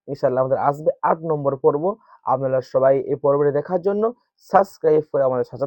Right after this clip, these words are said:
থাকুন। আর আপনি যদি চান আমাদের কাছ থেকে চিকিৎসা নেবেন, স্ক্রিনে দেওয়া নাম্বারে আপনি আমাদের সাথে যোগাযোগ করতে পারেন। আরও যদি, যদি আপনার, যদি কেউ চান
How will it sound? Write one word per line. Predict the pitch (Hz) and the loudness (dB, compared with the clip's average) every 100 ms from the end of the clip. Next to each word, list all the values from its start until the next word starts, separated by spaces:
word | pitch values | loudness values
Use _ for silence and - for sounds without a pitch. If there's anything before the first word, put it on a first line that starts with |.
| 156 | -6
থাকুন। | 160 214 220 - _ | -4 -4 -6 -20 _
আর | - | 0
আপনি | 196 202 - 226 | 0 0 -6 -8
যদি | 190 | -4
চান | 180 151 | -2 -2
আমাদের | 139 175 180 | -6 -6 -6
কাছ | 151 - | -6 -6
থেকে | 143 | -8
চিকিৎসা | 131 131 - 156 | -8 -10 -6 -4
নেবেন, | 160 240 - _ _ 165 190 | -4 -6 -10 _ _ -4 -4
স্ক্রিনে | _ 165 | _ -4
দেওয়া | 151 139 | -2 -2
নাম্বারে | 127 127 127 123 | -4 -2 0 0
আপনি | 120 123 120 110 | -4 -8 -10 -10
আমাদের | 95 117 | -12 -14
সাথে | 120 | -4
যোগাযোগ | 123 143 - | -2 -2 -2
করতে | 160 180 | -4 0
পারেন। | 175 208 226 _ _ _ | 0 -2 -8 _ _ _
আরও | 165 220 247 | 6 10 10
যদি, | 214 190 175 160 | 8 2 -2 -2
যদি | 151 151 143 143 | -2 -4 -2 -2
আপনার, | 143 135 139 | -2 -6 -6
যদি | 127 | -10
কেউ | 160 156 | -2 -2
চান | 135 135 156 170 | -2 0 2 2